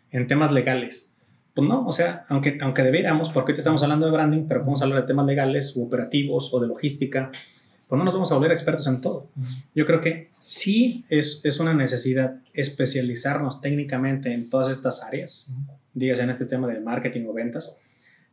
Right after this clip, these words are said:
Speaker 1: pero, pues, no vamos a, no nos va a dar la vida a nosotros para hacerlo. Entonces,
Speaker 2: Ujú.
Speaker 1: tenemos que, uno, o contratar a esos expertos, o sea, para nuestras empresas, o buscarlos a ustedes. Porque también dices, además ese tercer punto que era,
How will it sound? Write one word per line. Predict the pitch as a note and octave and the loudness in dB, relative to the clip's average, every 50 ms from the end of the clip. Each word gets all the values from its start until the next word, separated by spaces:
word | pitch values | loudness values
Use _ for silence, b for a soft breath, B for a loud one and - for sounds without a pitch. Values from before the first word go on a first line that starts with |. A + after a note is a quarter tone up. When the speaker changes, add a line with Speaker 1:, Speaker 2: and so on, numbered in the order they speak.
| _ | _
Speaker 1:
pero, | - D3 D#3 E3+ F#3+ A#3 - - - _ _ _ _ _ _ _ _ - | 0 2 4 4 2 2 -2 -8 -14 _ _ _ _ _ _ _ _ -6
pues, | - C3 | -2 -2
no | E3 F3+ | 0 0
vamos | F#3+ F3+ - D#3 | 0 0 -2 -2
a, | C#3 - | -2 0
no | D3+ C#3+ | 0 0
nos | D#3+ F3 D#3 D#3 | 2 2 2 2
va | D#3+ | 2
a | E3 | 2
dar | E3 D#3+ E3 E3 | 2 2 0 0
la | D#3 C#3+ D3+ D3 C#3+ | 0 0 2 2 2
vida | D3 D#3+ D#3 C#3+ D3 D3+ D#3+ - - | 4 2 2 2 2 -2 -2 -4 -6
a | - B2 | -6 -4
nosotros | B2 A#2+ C#3 C3+ C#3 - - | -2 0 0 0 0 0 0
para | - B2+ A#2+ | 0 0 0
hacerlo. | - - - - - C#3+ | 0 -2 -4 -2 0 0
Entonces, | C3 - - C3 A#2+ - | 2 2 0 0 -2 -6
Speaker 2:
Ujú. | - B C3+ B B B B B | -6 B -12 B B B B B
Speaker 1:
tenemos | - C3 B2+ C#3+ D#3 E3+ D#3+ - | -2 2 2 2 2 0 -2 -2
que, | - D3+ C3 C#3+ - | 0 0 0 0 0
uno, | C#3 C3+ C#3 B2+ A#2 - - - - | 0 2 2 2 0 -2 -8 -10 -12
o | B2 - | -10 -6
contratar | - B2 A#2 - - - D3 C3+ | -4 -4 -4 -4 -2 -2 -2 0
a | |
esos | - - - C#3+ | 0 0 0 -2
expertos, | C#3+ C#3 - - C3+ C3 C3+ - - - - - - - - _ _ - | -2 -2 -2 0 0 0 0 -2 -6 -10 -10 -10 -14 -14 -16 _ _ -12
o | B2+ | -6
sea, | A#2+ A#2+ A#2 - - _ _ - | -6 -6 -6 -8 -14 _ _ -2
para | B2+ D3+ E3 D#3+ C#3+ | 0 0 2 2 0
nuestras | C#3+ C#3 C3+ B2+ A#2 - - | 0 -2 -2 -2 -4 -2 -4
empresas, | A#2+ A2+ A2+ A#2 A#2 - D3 - - B B B B B B B B | -4 -4 -2 -4 -2 -4 -6 -8 -8 B B B B B B B B
o | - C3 D3+ F3+ F#3+ - - | 0 2 2 2 2 0 -2
buscarlos | C3+ B2 A#2 - C#3 C#3+ D3+ - - | -2 0 2 2 0 2 2 0 0
a | |
ustedes. | A#2 - - - A#2+ - - - - b b b b b b C3+ | -2 -2 -4 -4 -4 -4 -6 -10 -14 b b b b b b 0
Porque | C3 - C#3 D#3 | 0 2 2 2
también | D3 D#3 D3+ D3 D#3 D#3 | 2 2 2 4 4 4
dices, | C#3+ C#3 - - - B2+ | 2 2 0 -2 -4 -2
además | B2 B2+ C3 D3 D#3+ D3+ | 0 0 2 2 2 2
ese | D#3+ D3 D3+ C#3+ | 2 0 0 0
tercer | C#3 B2 - - D3 - | 0 0 0 0 -2 -2
punto | - E3 D#3+ - - - | 0 -2 0 0 0 0
que | - C#3 | 2 2
era, | B2+ A#2 - b | 0 0 -2 b